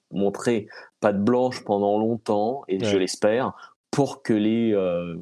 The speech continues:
Speaker 1: les clients, enfin, ces clients, commencent à lui redonner confiance.
Speaker 2: Complètement, ouais. Oui,
Speaker 1: Et
Speaker 2: on
Speaker 1: que
Speaker 2: est
Speaker 1: ce soit
Speaker 2: d'accord.
Speaker 1: pas genre Witcher quatre, regardez, il a l'air trop beau, trop cool,
Speaker 2: <laughs>
Speaker 1: et qu'on ait la même discussion dans quelques années, euh, avec un jeu plein de bugs et, euh,
Speaker 2: Ouais,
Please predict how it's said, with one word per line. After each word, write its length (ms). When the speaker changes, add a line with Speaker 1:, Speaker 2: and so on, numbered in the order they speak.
Speaker 1:
les 160
clients, 600
enfin, 120
ces 140
clients, 320
commencent 260
à 40
lui 80
redonner 260
confiance. 440
Speaker 2:
Complètement, 460
ouais. 160
Oui, 120
Speaker 1:
Et 40
Speaker 2:
on 40
Speaker 1:
que 100
Speaker 2:
est 100
Speaker 1:
ce 60
soit 160
Speaker 2:
d'accord. 60
Speaker 1:
pas 120
genre 260
Witcher 280
quatre, 360
regardez, 340
il 80
a 40
l'air 140
trop 180
beau, 160
trop 160
cool, 80
Speaker 2:
<laughs> 600
Speaker 1:
et 100
qu'on 180
ait 80
la 120
même 160
discussion 380
dans 120
quelques 380
années, 360
euh, 140
avec 220
un 100
jeu 160
plein 220
de 100
bugs 320
et, 180
euh, 60
Speaker 2:
Ouais, 280